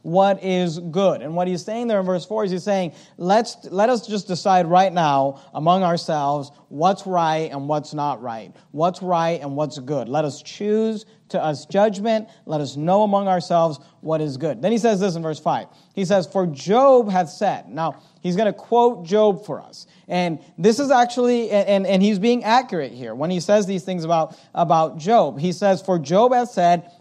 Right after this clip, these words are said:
I am righteous." And Job did say that. Job said that he was,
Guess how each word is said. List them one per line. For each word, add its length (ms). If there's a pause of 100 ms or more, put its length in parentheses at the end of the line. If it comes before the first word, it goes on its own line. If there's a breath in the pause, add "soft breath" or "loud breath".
(140)
I 220
am 260
righteous." 640 (320 soft breath)
And 260
Job 260
did 200
say 240
that. 260
Job 320
said 440 (220 loud breath)
that 240
he 240
was, 340